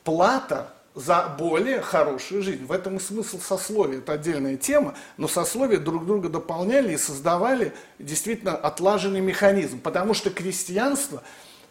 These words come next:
так не переживало войны. Крестьянство, особенно внешнее, когда где-то на границах империи это происходило,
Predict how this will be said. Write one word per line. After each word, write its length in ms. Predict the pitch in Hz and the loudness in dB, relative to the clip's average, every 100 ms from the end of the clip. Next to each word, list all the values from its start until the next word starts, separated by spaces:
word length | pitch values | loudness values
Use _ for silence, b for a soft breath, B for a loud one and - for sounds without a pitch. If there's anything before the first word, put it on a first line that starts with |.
| - | 4
так 380 | 185 240 202 185 | 4 4 -2 -8
не 280 | 165 220 220 170 - | -2 -2 -2 -4 -4
переживало 580 | 190 175 185 202 202 | -2 0 2 4 4
войны. 420 | 160 160 135 117 110 B B | 2 0 -2 -4 -12 B B
Крестьянство, 840 | 151 185 - 190 247 226 233 214 - B B | -4 -2 0 0 0 0 0 0 -2 B B
особенно 420 | 147 165 185 160 | 0 4 2 2
внешнее, 640 | 147 165 175 - - 131 123 | -2 -2 -2 -2 -6 -8 -2
когда 360 | 147 131 143 | -2 2 2
где-то 360 | 120 123 151 123 | 0 -2 -2 -2
на 120 | 139 | -6
границах 580 | 151 156 160 156 - - | -4 -4 -4 -6 -8 -8
империи 460 | 139 135 156 135 127 | -8 -4 -2 -2 -4
это 140 | 131 | -8
происходило, 680 | - 135 - 143 123 127 | -6 -6 -4 -4 -4 -8